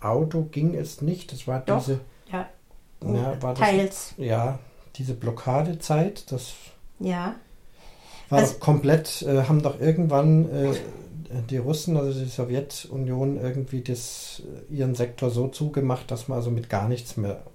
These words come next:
Speaker 1: durchfahren konnte.
Speaker 2: Also damals war es eben so, dass mein Vater dann, wie öfters schon, mit dem Auto nach Leipzig kam,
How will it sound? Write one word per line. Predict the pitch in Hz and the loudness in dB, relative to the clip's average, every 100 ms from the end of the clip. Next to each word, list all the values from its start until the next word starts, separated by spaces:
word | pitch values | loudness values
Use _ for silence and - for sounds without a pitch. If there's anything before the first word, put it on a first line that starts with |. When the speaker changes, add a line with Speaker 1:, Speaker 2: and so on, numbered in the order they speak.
| - - - - - | -20 -20 -20 -20 -8
Speaker 1:
durchfahren | 120 110 - 107 95 101 - | -2 -2 -2 -2 -2 -4 -2
konnte. | 104 101 | 0 2
Speaker 2:
Also | 214 220 - - | 2 0 -6 2
damals | 190 202 269 302 311 339 - | 4 6 6 6 4 2 -2
war | 180 202 | -4 -2
es | 214 - | -4 -4
eben | 202 185 | -4 -2
so, | 180 220 269 | -2 -2 0
dass | 247 220 | -2 -2
mein | 190 170 | -2 -4
Vater | 165 165 190 - - | -4 -4 -4 -4 -4
dann, | - 269 311 302 - - - - - - - - | -2 -2 -2 -6 -10 -20 -20 -20 -20 -20 -18 -12
wie | 175 190 208 220 233 - - | -6 -4 0 0 -2 -8 -4
öfters | 208 208 240 240 | -4 -2 -2 0
schon, | - 269 269 | 0 2 2
mit | 233 - | 2 2
dem | 165 160 | -2 -4
Auto | - 185 220 240 254 | -2 0 0 0 0
nach | 240 147 156 | 0 -2 -4
Leipzig | 160 156 165 - - - - | -2 0 0 -4 -8 -8 -6
kam, | - 233 262 | 0 4 4